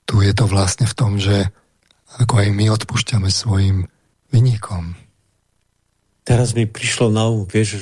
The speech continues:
Speaker 2: že to je zaujímavé na tomto verši aj to, že to hovorí človek v modlitbe Bohu, Otcovi,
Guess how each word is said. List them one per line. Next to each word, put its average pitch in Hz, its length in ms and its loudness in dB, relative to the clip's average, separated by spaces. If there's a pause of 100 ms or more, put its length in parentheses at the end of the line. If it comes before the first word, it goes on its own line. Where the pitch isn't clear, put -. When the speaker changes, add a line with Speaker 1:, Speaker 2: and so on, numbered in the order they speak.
Speaker 2:
že 113 80 2
to 110 160 -2
je 110 80 4
zaujímavé 139 640 0
na 131 160 0
tomto 139 480 -4
verši 107 480 2
aj 98 240 0
to, 98 140 0 (1400)
že 101 160 0
to 101 160 2
hovorí 117 480 0
človek 120 400 -2
v 101 80 -12
modlitbe 87 520 -2 (920)
Bohu, 123 480 0 (160)
Otcovi, 87 640 -2